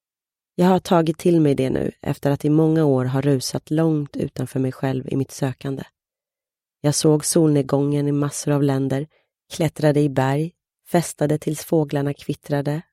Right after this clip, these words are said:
och hade jobb som verkade så mycket större än jag själv.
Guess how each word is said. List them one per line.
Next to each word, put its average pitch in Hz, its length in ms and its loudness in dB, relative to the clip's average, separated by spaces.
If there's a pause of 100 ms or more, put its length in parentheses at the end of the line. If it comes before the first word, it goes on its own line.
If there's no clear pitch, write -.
(140)
och 151 80 -4
hade 156 240 0
jobb 160 300 2
som 151 180 -2
verkade 147 400 -4
så - 120 -2
mycket 165 260 -2
större 151 400 2
än 143 200 -4
jag 127 160 -2
själv. 143 340 -6